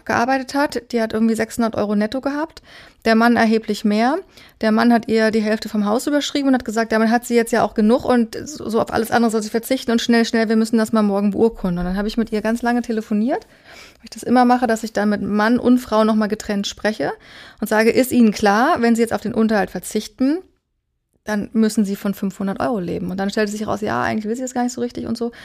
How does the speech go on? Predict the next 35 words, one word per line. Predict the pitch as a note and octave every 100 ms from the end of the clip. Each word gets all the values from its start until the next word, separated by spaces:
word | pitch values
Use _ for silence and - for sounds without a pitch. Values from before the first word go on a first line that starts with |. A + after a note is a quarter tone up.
| - - -
Und | - G#3
da | A3 A#3+
sind | G#3 A#3+ B3
wir | A#3+
aber | A3+ A3+
auch |
in | A3+
der | G#3+
Verantwortung. | - C#4 D#4+ F3+ F3+ F#3
Und | F#3
ich |
glaube, | - G#3+ A#3
wenn | A3
du | G#3
so | G#3 D4
ein, | D#4+ C4
so | B3
ein | B3
Einkommensgefälle | C#4 D4 B3+ - G#3+ - G3 F#3
hast | F3+ -
und | G#3+ G#3
du |
hast | G#3+
dann | A3+
vielleicht | A3 G#3+ G#3
zu | - G3+
Hause | G3+ G#3+ G#3 - - -
zwei | - A#3 A3+
kleine | A#3+ B3+ B3+
Kinder | - F#3 F#3
oder | D4
ein | A3
behindertes | G#3+ C#4+ C#4+ A3+ -
Kind | - G3 F#3+ F3+
oder | G#3+ G#3+ G3